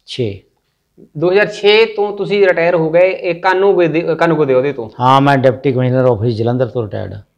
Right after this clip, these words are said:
Speaker 2: ਜੀ, ਜੀ,
Speaker 1: ਉਸ
Speaker 2: ਜੀ।
Speaker 1: ਤੋਂ ਪਹਿਲਾਂ ਮੈਂ ਫਲੋਰ ਵੀ ਕੰਮ ਕੀਤਾ, ਦਫ਼ਤਰ ਕਾਨੂੰਗੋ ਦੇ ਤੌਰ 'ਤੇ। ਉਸ ਵੇਲੇ ਅਸੀਂ ਕੁਝ ਆਦਮੀ ਪੰਜਾਬ ਤੋਂ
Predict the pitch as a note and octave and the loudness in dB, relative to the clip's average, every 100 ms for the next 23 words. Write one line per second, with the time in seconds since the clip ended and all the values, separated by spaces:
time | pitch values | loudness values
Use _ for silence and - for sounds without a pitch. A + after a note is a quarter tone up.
0 | _ - C#3 D#3 C#3+ B2+ A#2+ C3 A#2+ B2+ | _ -14 -6 -2 -2 -2 0 0 2 2
1 | C3 C#3 C#3 B2+ A2+ A#2+ A#2+ C3+ B2+ B2+ | 4 4 2 0 0 2 4 2 2 0
2 | A#2+ B2 B2+ B2 - B2 B2 B2 B2 B2 | -2 -2 -2 -2 -4 -6 -4 -2 -2 -2
3 | B2 A#2 C3 C#3+ _ _ _ _ _ D#3+ | -4 -6 -10 -12 _ _ _ _ _ 2
4 | F3 F3 G3 G3+ G3+ D#3+ G3 F#3 F#3+ G3 | 4 6 6 6 6 6 4 2 2 6
5 | F#3+ F3 E3+ F3 F3+ F3 E3+ D#3+ D3+ D3 | 6 6 4 0 -2 -2 -2 4 6 6
6 | C#3+ D#3 D3+ D3 D3 | 4 0 0 -2 -6